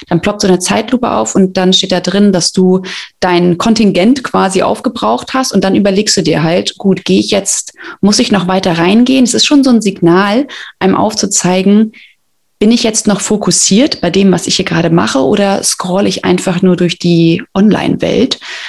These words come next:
Ähm, finde ich also super effektiv, diesen Timer einzustellen.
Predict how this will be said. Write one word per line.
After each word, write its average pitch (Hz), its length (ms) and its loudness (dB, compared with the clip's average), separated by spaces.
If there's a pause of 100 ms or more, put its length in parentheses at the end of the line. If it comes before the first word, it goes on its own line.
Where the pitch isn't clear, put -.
(180)
Ähm, 175 420 4
finde 214 220 0
ich - 80 -2
also 175 220 0
super 175 380 -2
effektiv, - 440 -8
diesen - 220 -2
Timer 160 240 2
einzustellen. - 640 -2